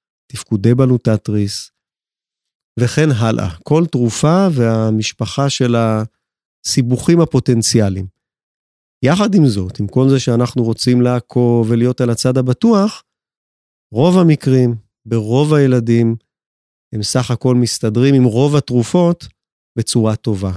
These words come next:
כמובן שיש את התרופות הרכות ממשפחת ה-S S R Is, שפחות גורמות לתופעות לוואי משמעותיות, וככה עם, אה, משמעות גופנית קלינית,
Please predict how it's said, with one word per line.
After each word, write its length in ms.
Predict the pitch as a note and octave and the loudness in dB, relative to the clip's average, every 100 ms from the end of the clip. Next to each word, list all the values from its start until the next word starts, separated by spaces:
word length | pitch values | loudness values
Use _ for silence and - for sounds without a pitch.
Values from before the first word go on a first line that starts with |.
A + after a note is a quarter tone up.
| - | -4
כמובן 500 | A#2+ B2+ F#3 C4 G3 | -2 0 2 2 0
שיש 340 | C#3 D3 D3+ | 0 0 0
את 100 | C#3 | -2
התרופות 500 | A#2+ - A2 B2 A2+ | -4 -4 -4 -2 -2
הרכות 640 | G#2 G#2 - D3+ D3 C3 | -4 -6 -4 0 0 0
ממשפחת 600 | A2+ G#2+ - A#2+ - A#2 | -2 -2 -4 -6 -4 -6
ה-S 300 | A#2 A2+ - | -4 -4 -4
S 120 | G#2+ A2 | -4 -2
R 380 | A2 C3+ C3 | 0 2 2
Is, 20 | A#2 | 0
שפחות 580 | - - G#2+ - C3+ | -2 -6 -6 -2 0
גורמות 360 | C3 B2 A#2+ A#2 | 2 2 2 2
לתופעות 600 | A2+ A2 - A2 A2+ - | 0 -2 -2 0 0 0
לוואי 300 | A2 G#2+ A2+ | -2 0 0
משמעותיות, 880 | A2+ G2+ A2+ G#2 G2 A2 A#2+ B2 A2+ G#2+ | -2 -2 -4 -6 -2 0 2 2 0 -6
וככה 480 | G#2 G#2 - G#2+ G#2+ _ _ _ _ - _ _ _ - | -8 -8 -6 -6 -6 _ _ _ _ -20 _ _ _ -2
עם, 200 | A2 A2 | 2 2
אה, 200 | G#2+ G#2 | 2 0
משמעות 440 | G#2 - A2 A#2+ | -2 0 0 0
גופנית 500 | B2 A#2+ - A#2 B2+ | 0 -2 2 2 0
קלינית, 680 | - B2+ C3 C#3 E3 - | 0 2 4 6 4 0